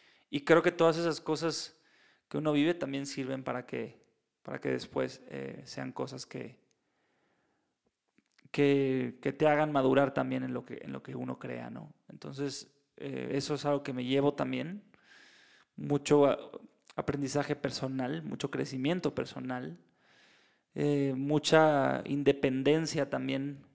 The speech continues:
eh, a nivel de individuo o de persona, tal cual. Em, y llego a este dos mil veintitrés con, con ganas de que lo que venga sea algo que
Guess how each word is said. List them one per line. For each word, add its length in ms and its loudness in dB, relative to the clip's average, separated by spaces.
eh, 380 -6
a 80 -4
nivel 720 0
de 600 -2
individuo 760 -4
o 80 -4
de 100 -8
persona, 640 -8
tal 180 -10
cual. 240 -8
Em, 680 2
y 100 -2
llego 260 8
a 80 6
este 240 2
dos 180 4
mil 140 -2
veintitrés 640 0
con, 640 -4
con 160 -2
ganas 260 2
de 100 2
que 100 0
lo 120 4
que 100 0
venga 280 4
sea 200 2
algo 260 2
que 580 -2